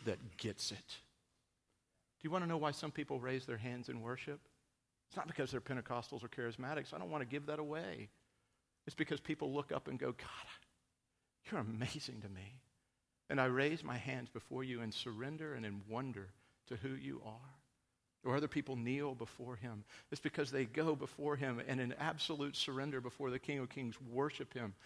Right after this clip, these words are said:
How, why some people give their gifts to the Lord and celebrate and confess,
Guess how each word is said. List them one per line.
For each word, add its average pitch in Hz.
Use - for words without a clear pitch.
How, 170
why 170
some 196
people 147
give 135
their 127
gifts 135
to 147
the 123
Lord 123
and 120
celebrate 143
and 127
confess, 151